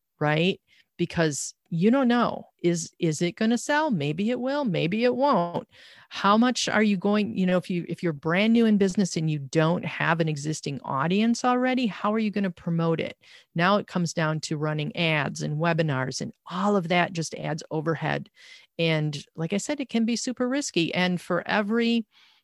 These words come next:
you know, for every course creator out there who had a, a, a ten or a twenty or a fifty thousand dollar launch, there's a lot of them that didn't sell anything or didn't even cover their costs. So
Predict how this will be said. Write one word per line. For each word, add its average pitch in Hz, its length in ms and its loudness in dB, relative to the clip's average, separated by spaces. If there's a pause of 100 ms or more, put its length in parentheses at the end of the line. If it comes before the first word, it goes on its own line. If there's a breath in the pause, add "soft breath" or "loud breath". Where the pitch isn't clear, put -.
you 180 100 0
know, 185 120 2
for - 180 0
every 214 360 2
course 214 360 -2
creator 190 460 2
out 190 220 0
there 185 220 4
who 175 340 2
had 175 340 2
a, 160 260 2 (100)
a, 156 200 -2 (300)
a 156 80 -6
ten 190 420 -2
or 160 100 -2
a 147 60 -6
twenty 185 440 0
or 139 80 0
a 139 40 -4
fifty 208 360 -2
thousand 190 420 2
dollar 180 340 2
launch, 196 520 -2 (580 soft breath)
there's 214 320 -2
a 285 60 2
lot 262 280 2
of 233 120 0
them 233 160 4
that 208 260 0
didn't 220 260 2
sell 202 340 0
anything 185 560 -2 (260)
or 160 120 2
didn't 196 240 2
even 185 200 0
cover 165 260 -2
their 143 140 -2
costs. - 680 -10 (440 loud breath)
So 160 580 0